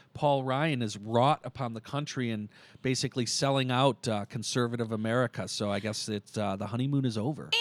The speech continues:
Speaker 2: and let's be honest, in the spending bill, there are benefits for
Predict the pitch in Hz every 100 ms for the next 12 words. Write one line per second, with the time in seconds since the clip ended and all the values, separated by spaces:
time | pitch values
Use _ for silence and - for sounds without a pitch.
0 | 453 - 403 381 - 247 214 302 247 160
1 | 165 - - - 294 311 294 - 226 214
2 | 196 190 190 196 190 175 170 170 185 175
3 | - - - 190 180 170 170